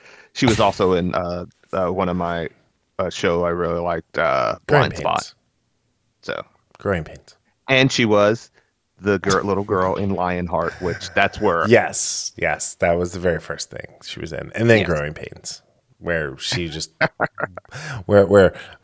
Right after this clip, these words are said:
Speaker 2: where she was born in one season, and then, like, the next <laughs> season she was, like, five. <laughs> So, the character. Anyway, um,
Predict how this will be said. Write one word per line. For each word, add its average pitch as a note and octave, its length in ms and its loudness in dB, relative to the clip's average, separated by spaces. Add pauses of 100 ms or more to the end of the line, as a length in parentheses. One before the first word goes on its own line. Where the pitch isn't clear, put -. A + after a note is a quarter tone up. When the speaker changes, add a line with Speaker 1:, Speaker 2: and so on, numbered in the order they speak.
Speaker 2:
where G2 140 -4
she - 160 0
was F2 100 2
born G#2 240 6
in F2+ 100 4
one F2 160 4
season, E2 380 0
and D#2 180 -4
then, D#2 320 -4
like, F2 260 -2
the F#2 60 0
next F2+ 220 4
<laughs> - 40 2
season A2+ 440 4
she C#3 160 6
was, C#3 140 6
like, G#2+ 120 -2
five. - 460 -2 (320)
<laughs> - 480 -4
So, - 220 0 (760)
the G2+ 120 -4
character. D2+ 460 -2 (540)
Anyway, G2+ 400 6 (600)
um, C3+ 840 4